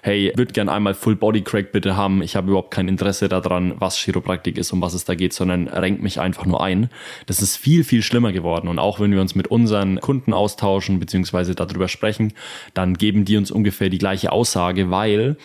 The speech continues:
wenn ihr das jetzt hier anhört und vielleicht noch nicht so aktiv auf Social Media seid, dann kriegt ihr diese Patienten grad nicht ab, weil die Leute euch nicht finden, beziehungsweise die Leute, die auf Social Media oder über YouTube kommen, die gehen in die Praxis,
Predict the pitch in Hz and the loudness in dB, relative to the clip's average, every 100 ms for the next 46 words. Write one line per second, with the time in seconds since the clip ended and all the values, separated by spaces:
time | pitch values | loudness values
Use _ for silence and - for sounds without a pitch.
0 | - 98 - - 117 117 - 104 - - | -2 0 0 2 2 2 0 -2 0 0
1 | 110 120 120 113 - - 95 - - 95 | 2 2 2 0 -2 -2 -2 -2 -2 -2
2 | 92 104 117 - 117 95 - 110 98 - | 0 2 2 2 0 0 0 0 0 0
3 | 98 - 107 110 90 90 90 92 - 90 | 0 2 2 2 0 0 -2 -2 -4 -2
4 | 87 127 131 107 98 92 92 92 101 101 | 0 -2 2 0 2 0 -2 -2 -2 -2
5 | 101 90 90 90 - - 110 - - - | -2 -4 -2 -4 -6 -2 -2 -4 -20 -20
6 | - - - 90 90 92 - - _ - | -20 -10 -2 0 2 0 -2 -10 _ -14
7 | - 104 101 110 110 98 92 95 - 104 | 0 4 4 4 2 0 0 -2 0 0
8 | - 85 82 - 107 98 98 92 92 110 | 0 -4 -4 2 2 2 0 -2 0 2
9 | 107 107 98 92 - 98 95 98 113 117 | 2 0 0 -2 0 -2 2 2 4 2
10 | 101 92 85 95 110 123 117 - 110 107 | 2 0 0 4 4 2 -2 0 0 2
11 | 110 - _ _ _ _ _ - 107 95 | 0 -4 _ _ _ _ _ -6 -2 2
12 | 101 101 92 110 107 107 - - 113 - | 2 2 2 0 0 -2 -2 0 0 -2